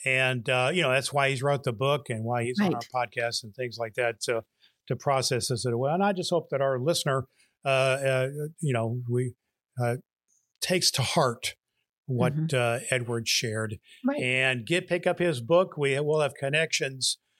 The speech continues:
Speaker 1: to, uh, everything about his website and his book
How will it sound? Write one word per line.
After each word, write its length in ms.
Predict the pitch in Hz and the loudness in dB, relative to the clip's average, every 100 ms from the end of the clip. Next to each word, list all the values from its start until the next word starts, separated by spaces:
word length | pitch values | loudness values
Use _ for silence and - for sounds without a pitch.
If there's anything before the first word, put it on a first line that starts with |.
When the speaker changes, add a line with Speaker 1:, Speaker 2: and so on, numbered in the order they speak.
| _ _ | _ _
Speaker 1:
to, 280 | - 139 123 | -4 -2 0
uh, 160 | 117 120 131 | 0 -2 -2
everything 260 | 139 151 127 | 0 2 2
about 320 | 120 139 143 _ - _ | 0 -2 -2 _ -20 _
his 260 | 131 127 113 | -2 -2 0
website 360 | 123 - 127 | -2 -2 -4
and 120 | 120 107 | -4 -4
his 220 | 123 104 | -4 -4
book 380 | 110 113 127 - | -6 -2 -2 -4